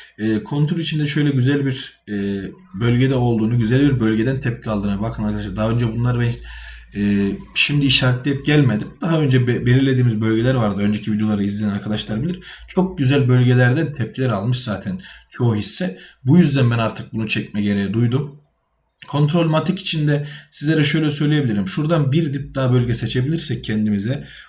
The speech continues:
o da daha önce yükselişe başlamadan önce takıldığı ufak bir direnci yüz altmış T L bölgesi var. Şu bölgede konsolide olacağını farz edersek kontrol matiğin daha aşağısına düşeceğini pek zannet-, zannetmiyorum bunun altına düşeceğini.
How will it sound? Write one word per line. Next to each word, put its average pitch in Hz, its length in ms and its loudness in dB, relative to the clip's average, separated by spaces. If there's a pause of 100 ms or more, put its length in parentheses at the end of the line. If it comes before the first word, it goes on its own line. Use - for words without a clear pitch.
o 151 140 -2
da 135 300 -2 (140)
daha 139 180 4
önce 131 160 2
yükselişe 127 420 0
başlamadan 120 480 0
önce 113 300 0
takıldığı 110 640 -4 (380)
ufak - 300 -4
bir 139 140 0
direnci 123 300 2
yüz 107 140 0
altmış - 320 -2
T 113 220 -2
L 123 140 0
bölgesi 110 420 -2
var. - 180 -12 (340)
Şu - 240 -2
bölgede 160 380 4
konsolide 151 480 0
olacağını 139 360 0
farz 123 260 0
edersek 123 380 -2
kontrol 113 400 -4
matiğin 104 360 -4
daha 107 160 -2
aşağısına 123 560 -2
düşeceğini 120 520 -2 (300)
pek - 200 -4
zannet-, 156 480 0 (100)
zannetmiyorum 113 800 -2
bunun 113 180 -4
altına 104 300 -4
düşeceğini. 98 580 -4